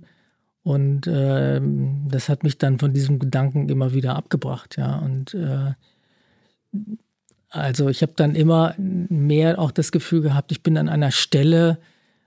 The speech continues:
an der ich auch gestalten kann und, äh, an, an der ich vielleicht auch meine Stärken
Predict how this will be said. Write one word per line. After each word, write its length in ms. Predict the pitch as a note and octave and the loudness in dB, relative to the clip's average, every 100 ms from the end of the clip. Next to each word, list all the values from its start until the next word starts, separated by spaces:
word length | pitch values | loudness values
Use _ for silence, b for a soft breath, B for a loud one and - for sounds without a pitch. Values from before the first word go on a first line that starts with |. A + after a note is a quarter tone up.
| _ | _
an 120 | - C3+ | -2 0
der 120 | C#3+ | 0
ich 160 | C#3 | -2
auch 140 | F#3+ - | -4 -2
gestalten 640 | D#3 - - C#3+ E3+ E3 | -2 2 2 4 4 0
kann 600 | - D3 C#3+ C#3+ C#3+ C#3 | 2 2 2 2 0 -2
und, 500 | D#3 C3 C3+ C#3 G3 | -4 -4 -4 -8 -10
äh, 380 | C3+ C3+ C3+ C#3 D3 _ - - | -6 -4 -2 -4 -6 _ -20 -14
an, 240 | - C3+ D3 | -4 -4 -2
an 120 | C3+ | 0
der 160 | C#3+ D3 | 0 -2
ich 140 | C#3 | -2
vielleicht 500 | - D3 D3+ C#3+ - | 0 2 2 0 -4
auch 380 | D3 C#3+ - - | -4 -4 -6 -6
meine 320 | G3 C#3+ C3+ | -2 0 0
Stärken 720 | C3+ - C#3 D3 - D#3 D3 | 0 0 0 0 2 2 2